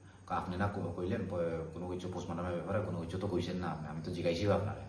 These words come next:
তো হে আমারে মানে গার্জেনের, এই পেশেন্টের বাবাই আমার কইতেছে কিতা, ক-, ওই সময় আমার মাথা ঠিক আসলে না হুঁসে, আমিও কিতা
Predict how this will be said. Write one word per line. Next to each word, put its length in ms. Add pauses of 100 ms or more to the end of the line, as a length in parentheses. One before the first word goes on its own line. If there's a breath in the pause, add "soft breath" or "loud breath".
তো 60
হে 220
আমারে 340 (720)
মানে 220 (180)
গার্জেনের, 360 (340 loud breath)
এই 120 (120)
পেশেন্টের 340
বাবাই 260 (580 loud breath)
আমার 200
কইতেছে 320
কিতা, 200 (380)
ক-, 60
ওই 200
সময় 200
আমার 140
মাথা 180
ঠিক 160
আসলে 220
না 80
হুঁসে, 320
আমিও 260
কিতা 480